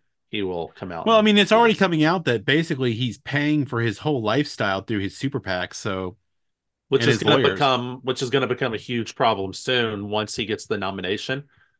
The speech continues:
Speaker 1: It becomes a hu-, my understanding is, um, it actually could become,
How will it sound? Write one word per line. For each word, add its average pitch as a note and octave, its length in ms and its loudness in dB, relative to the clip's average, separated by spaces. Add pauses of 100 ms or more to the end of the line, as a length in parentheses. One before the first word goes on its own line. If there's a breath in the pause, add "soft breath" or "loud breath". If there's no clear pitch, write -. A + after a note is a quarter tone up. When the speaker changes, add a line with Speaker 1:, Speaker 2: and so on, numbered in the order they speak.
(140)
Speaker 1:
It A#2 100 -2
becomes G#2+ 360 -6
a - 20 -8
hu-, - 300 -10
my A#2 200 0
understanding A2+ 520 -2
is, - 320 -10
um, F#2 580 -8
it A#2 80 -2
actually G#2 360 -4
could G#2 260 -4
become, G#2 320 -10